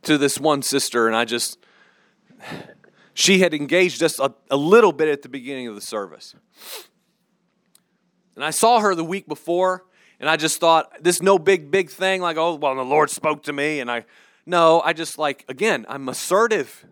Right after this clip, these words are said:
in this season. So I said, "Look," paraphrased, "you don't know me. I don't know you.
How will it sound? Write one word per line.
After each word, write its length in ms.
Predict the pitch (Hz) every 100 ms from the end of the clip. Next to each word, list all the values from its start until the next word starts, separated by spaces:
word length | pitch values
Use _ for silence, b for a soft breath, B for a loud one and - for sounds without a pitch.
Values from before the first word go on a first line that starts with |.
| -
in 120 | 139
this 160 | 139 -
season. 500 | - 117 101 80 _ b b b b
So 140 | -
I 20 | 147
said, 240 | 143 127
"Look," 340 | 170 185 - _ _ _ _ _ _
paraphrased, 600 | - 127 107 104 92 - _ _ b b b b b b b b _
"you 140 | 143
don't 200 | 175 175
know 220 | 170 185
me. 300 | 190 190 196 _ _ _ _
I 80 | 156
don't 240 | 170 196
know 180 | 185 196
you. 380 | 175 196 196 196